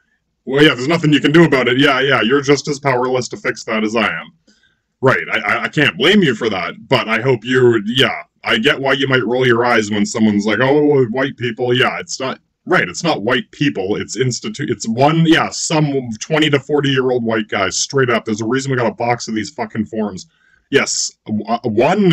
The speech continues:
twenty to forty-year-old white guy is, is indeed has way too much money and power and, uh, with a, s-, does not have the authority or consent to do either of these things. Yeah, Grandmaster Lord Rapist. Anyway.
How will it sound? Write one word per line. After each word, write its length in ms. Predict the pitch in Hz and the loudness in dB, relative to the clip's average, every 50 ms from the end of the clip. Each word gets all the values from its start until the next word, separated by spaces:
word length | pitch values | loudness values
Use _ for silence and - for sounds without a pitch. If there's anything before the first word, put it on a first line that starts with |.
| 131 | 2
twenty 300 | 110 - 147 139 135 131 | 0 -2 -2 0 0 0
to 120 | 123 120 107 | 0 0 -2
forty-year-old 600 | 110 127 120 117 110 107 110 110 110 107 104 98 | -4 -2 -2 -2 0 0 0 0 0 0 0 -2
white 220 | 98 101 101 101 - | -2 -4 -4 -6 -4
guy 220 | 107 98 92 107 | -4 -4 -2 -2
is, 200 | 123 127 120 113 | -2 -2 -2 -2
is 320 | 107 101 104 104 104 101 | 0 0 0 -2 -2 -2
indeed 440 | 113 110 104 101 120 143 143 131 113 | 0 0 0 2 0 0 0 2 0
has 200 | 110 104 107 104 | 0 0 -2 -6
way 320 | 104 107 110 127 131 127 120 | -6 -4 0 0 0 0 -2
too 180 | - - 139 | -6 -6 -6
much 280 | 123 120 110 104 - - | -4 -4 -6 -6 -6 -6
money 300 | 127 123 120 113 110 110 | -4 -4 -2 -2 -2 -2
and 180 | 107 107 104 | -4 -4 -6
power 360 | 107 117 120 120 120 117 113 110 | -6 -6 -4 -2 -2 -2 -2 -2
and, 120 | 101 98 | -2 -4
uh, 520 | 95 - - - - - - 117 123 127 123 | -6 -12 -18 -20 -16 -10 -4 -2 -2 0 2
with 160 | 120 117 107 | 2 2 2
a, 80 | 127 120 | 2 0
s-, 300 | 110 120 131 110 - - | 0 0 0 -2 -6 -6
does 280 | 123 117 143 139 131 120 | -4 -2 0 0 0 0
not 220 | 127 123 127 120 | -2 -2 -2 -2
have 200 | 127 135 127 120 | -2 -2 -2 -2
the 140 | 117 120 117 | 0 0 0
authority 460 | 110 - - 135 123 123 123 120 131 | 0 0 -2 -2 -2 -2 -2 0 0
or 180 | 127 123 123 110 | 0 0 0 -2
consent 460 | - 117 113 110 - 131 120 120 107 | -2 -4 -4 -2 -2 -2 -4 -4 -4
to 80 | 110 | -4
do 180 | 110 127 123 123 | 0 0 0 2
either 220 | 135 135 135 123 | 2 0 0 0
of 80 | 117 107 | 0 0
these 180 | 107 104 98 - | 0 0 -2 -4
things. 340 | - 107 104 107 107 107 | -6 -6 -4 -4 -2 -2
Yeah, 180 | 117 120 107 95 | -2 -2 -2 -2
Grandmaster 920 | 90 87 104 107 117 120 127 127 131 127 120 120 123 127 127 - 123 117 | -4 -4 -4 -2 -2 0 -2 -2 -2 -2 -4 -6 -6 -6 -8 -6 -4 -2
Lord 220 | 107 110 117 120 110 | -2 -2 -2 -2 -2
Rapist. 440 | 110 110 113 110 - 104 98 - - 113 | -4 -4 -4 -6 -8 -8 -10 -10 -8 -6
Anyway. 300 | 117 113 104 98 82 | -4 -4 -4 -6 -10